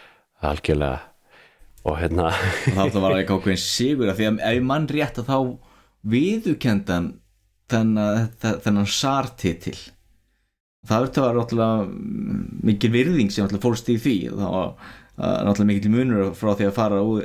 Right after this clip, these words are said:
Speaker 2: að vera, þú veist, stórfursti upp í það að vera allt í öðru keisari.
Speaker 1: Já, já.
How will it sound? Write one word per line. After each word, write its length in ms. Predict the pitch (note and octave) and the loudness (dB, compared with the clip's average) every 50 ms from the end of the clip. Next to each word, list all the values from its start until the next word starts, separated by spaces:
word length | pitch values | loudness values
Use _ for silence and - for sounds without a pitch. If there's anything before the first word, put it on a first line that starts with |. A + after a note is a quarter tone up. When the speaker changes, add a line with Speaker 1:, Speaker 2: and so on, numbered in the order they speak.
| - - | -6 -8
Speaker 2:
að 220 | - - G2+ G#2 | -6 -2 0 0
vera, 300 | G#2 A2+ A2 G2+ F#2+ F#2 F#2 | 2 2 2 0 0 -2 -2
þú 140 | F#2+ F#2 F#2+ | -2 -4 -6
veist, 160 | F#2+ - - | -6 -8 -8
stórfursti 680 | - - - B2 A#2 A#2 - G2+ - - - G2 F#2+ F#2+ F#2+ | -6 -2 0 0 0 0 -2 -2 -4 -2 0 2 4 4 2
upp 140 | F#2+ - F#2 | 2 0 -2
í 40 | |
það 120 | F#2+ G2 F2+ | 0 2 2
að 60 | F2+ | 2
vera 100 | F2+ F#2 | 2 0
allt 160 | F2+ - - | 0 0 0
í 80 | F#2 F#2 | 0 2
öðru 260 | F2+ F#2 F2+ F2+ G2 | 2 2 0 -2 -2
keisari. 440 | - D3+ D3+ D3+ - - - - - - - - - - _ _ _ _ _ _ _ _ _ _ _ _ _ _ _ _ _ _ _ | 0 0 -2 0 -2 -2 -4 -6 -8 -12 -18 -20 -20 -20 _ _ _ _ _ _ _ _ _ _ _ _ _ _ _ _ _ _ _
Speaker 1:
Já, 120 | - F2 E2 D2+ | -4 -2 0 0
já. 100 | C#2 C#2+ | -2 -2